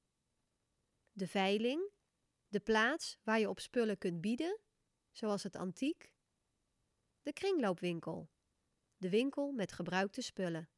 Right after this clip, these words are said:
Helaas zijn er ook mensen die spullen van anderen stelen.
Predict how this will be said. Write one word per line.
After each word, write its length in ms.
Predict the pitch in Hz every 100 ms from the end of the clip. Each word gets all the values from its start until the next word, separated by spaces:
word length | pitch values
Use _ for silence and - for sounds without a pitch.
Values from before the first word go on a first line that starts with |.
| _ _ _ _ _ _ _ _ _ _ _ _ _ - _ _
Helaas 500 | - 214 247 349 403
zijn 320 | - 240 220
er 120 | 190
ook 220 | - 311
mensen 520 | 285 262 277 - 285 320
die 140 | 320
spullen 340 | - - 220 185
van 160 | 190
anderen 360 | 151 185 180 180
stelen. 560 | - 330 349 202 156